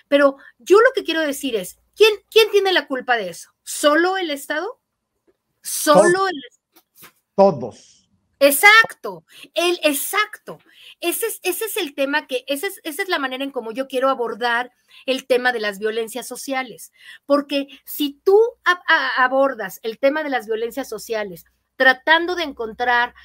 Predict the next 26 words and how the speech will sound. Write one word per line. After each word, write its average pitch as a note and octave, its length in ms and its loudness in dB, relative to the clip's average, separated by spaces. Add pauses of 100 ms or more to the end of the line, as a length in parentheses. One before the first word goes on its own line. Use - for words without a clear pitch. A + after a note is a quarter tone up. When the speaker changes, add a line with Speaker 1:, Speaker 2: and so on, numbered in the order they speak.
(140)
Speaker 1:
a A#3+ 200 6
un F4+ 460 -2 (100)
solo D4 420 -4
responsable G3+ 840 -10
del F#3+ 200 -14
problema, F#3 600 -14 (200)
es B3 180 -4
más, A#3 280 2 (140)
al A#3 200 0
gobernador A#3+ 840 2 (280)
de C4+ 140 -4
Nuevo G#3 260 -6
León, G3 300 -8
me G#3+ 80 -12
puede G#3+ 240 -6
caer G3+ 240 -8
bien G#3 240 -6
o G3 80 -10
mal, G3 340 -4
no A3+ 320 0
importa, G3+ 760 -10 (480)
¿tú F4 220 4
crees C#4+ 380 4
que B3 80 -4
el G#3+ 80 -6
gobernador G3+ 680 0